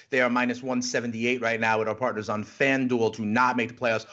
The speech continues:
plus one forty-four to make the playoffs, although Jamal Adams is one of the players in the N F L that if they move teams, it will move the number a little bit. So I do think that is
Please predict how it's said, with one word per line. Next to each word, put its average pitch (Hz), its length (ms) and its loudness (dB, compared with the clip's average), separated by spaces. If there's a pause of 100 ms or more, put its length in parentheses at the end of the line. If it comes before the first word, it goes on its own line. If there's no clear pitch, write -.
(160)
plus - 280 0
one 135 320 0
forty-four 135 1080 -2 (280)
to 202 360 4
make 139 240 0
the 127 100 -4
playoffs, 120 540 0
although 143 800 2 (200)
Jamal 160 480 2
Adams 165 480 -2
is 131 220 -10
one 139 300 2
of 160 180 2
the 131 120 0
players 160 460 0
in 151 100 -2
the 147 140 0
N 151 120 4
F 135 240 2
L 135 320 2 (200)
that 127 180 4
if 127 140 0
they 147 140 4
move 156 260 -8
teams, 135 460 -2 (300)
it 117 260 -2
will 151 400 4
move 139 460 -4
the 147 100 0
number 135 640 -2 (300)
a 143 200 4
little 135 540 2
bit. 113 460 -2
So 131 240 0
I 131 220 2
do 135 200 -8
think 135 280 -2
that 127 200 2
is 123 240 -2